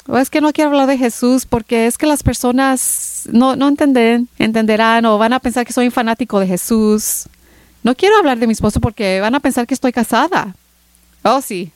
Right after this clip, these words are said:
allí sí causa <laughs> que nos riamos, pero, ah, le hacemos eso a Jesús todos los días. Bueno, no muchos de nosotros, como es,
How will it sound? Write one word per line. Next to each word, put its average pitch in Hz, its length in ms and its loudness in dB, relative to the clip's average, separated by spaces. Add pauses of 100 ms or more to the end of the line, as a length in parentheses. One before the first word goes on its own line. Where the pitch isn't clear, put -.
allí 240 260 0
sí 311 160 -2
causa 196 540 0 (400)
<laughs> - 400 -20
que 185 280 0
nos 190 180 2
riamos, 277 380 0
pero, 202 340 0 (200)
ah, - 100 -12 (160)
le 214 80 0
hacemos 247 360 0
eso 254 280 2
a 220 100 0
Jesús 208 340 0
todos 208 180 2
los 190 160 0
días. 269 180 0
Bueno, 190 340 -4 (200)
no 233 200 4
muchos 240 260 2
de 214 60 2
nosotros, 190 540 0
como 180 340 -2
es, - 140 -8